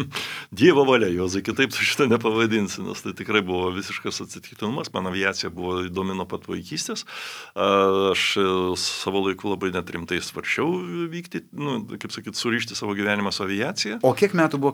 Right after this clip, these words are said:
Speaker 2: kai pradėjai?
Speaker 1: E, kai pradėjau
Speaker 2: Pirmas skrydis.
Speaker 1: penkiasdešimt, e, na, m, sklandytuvu penkiasdešimt.
Speaker 2: Penkiasdešimties
Speaker 1: Penkiasdešimties
Speaker 2: pirmas skrydis.
Speaker 1: pirmas skrydis sklandytuvu ir tai kaip, kaip keleivio.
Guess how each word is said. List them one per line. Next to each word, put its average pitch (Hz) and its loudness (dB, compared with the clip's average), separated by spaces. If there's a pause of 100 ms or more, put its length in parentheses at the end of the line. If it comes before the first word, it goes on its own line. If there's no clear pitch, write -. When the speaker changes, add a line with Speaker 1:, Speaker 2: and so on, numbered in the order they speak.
Speaker 2:
kai - -4
pradėjai? 101 -2 (460)
Speaker 1:
E, 104 2
kai - -8
pradėjau 113 2
Speaker 2:
Pirmas 147 6
skrydis. 127 2
Speaker 1:
penkiasdešimt, 92 -4
e, 104 -2 (560)
na, 104 4 (220)
m, 120 -8
sklandytuvu 123 0
penkiasdešimt. 120 0 (320)
Speaker 2:
Penkiasdešimties 151 4
Speaker 1:
Penkiasdešimties 151 4
Speaker 2:
pirmas 143 4
skrydis. 120 0
Speaker 1:
pirmas 135 2
skrydis 127 0
sklandytuvu 123 4
ir 123 6
tai 135 6
kaip, 113 0
kaip 117 2
keleivio. 117 4